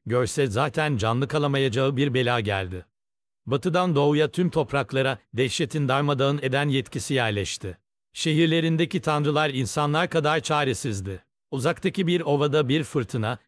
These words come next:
bir kötülük rüzgarı doldu, yolu üstüne büyük afeti yerleştirdi. Batıda doğan ve ölüm saçan bir rüzgar yolunu doğuya çevirdi, rotasını kısmet belirledi. Tufan gibi yutucu,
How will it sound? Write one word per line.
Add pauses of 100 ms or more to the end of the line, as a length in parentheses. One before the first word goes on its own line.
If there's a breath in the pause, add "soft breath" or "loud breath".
bir
kötülük
rüzgarı
doldu, (140)
yolu
üstüne
büyük
afeti
yerleştirdi. (680)
Batıda
doğan
ve
ölüm
saçan
bir
rüzgar
yolunu
doğuya
çevirdi, (200)
rotasını
kısmet
belirledi. (640)
Tufan
gibi
yutucu,